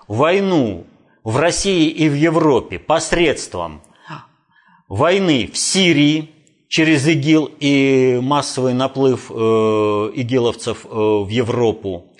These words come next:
которые бы снесли национальные государства, через Украину, которая бы развязала войну с Россией, и также война перекинулась бы в Европу, использовать третий ход,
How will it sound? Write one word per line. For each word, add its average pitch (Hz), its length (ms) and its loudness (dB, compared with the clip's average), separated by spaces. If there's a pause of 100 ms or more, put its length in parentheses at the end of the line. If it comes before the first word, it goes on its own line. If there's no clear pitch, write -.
(120)
которые 123 260 0
бы 113 80 -6
снесли 117 420 -6
национальные 110 600 -6
государства, 98 640 -8 (280)
через 151 720 2 (1300)
Украину, 160 1000 2 (2250)
которая 160 340 2
бы 156 140 2
развязала 151 560 4
войну 151 360 2
с - 120 -4
Россией, 147 500 2
и 151 160 -2
также 135 460 2
война 139 260 2
перекинулась 131 680 0
бы 123 140 2
в 120 60 0
Европу, 117 580 -2 (440)
использовать 165 880 0
третий 156 480 2
ход, 85 440 -12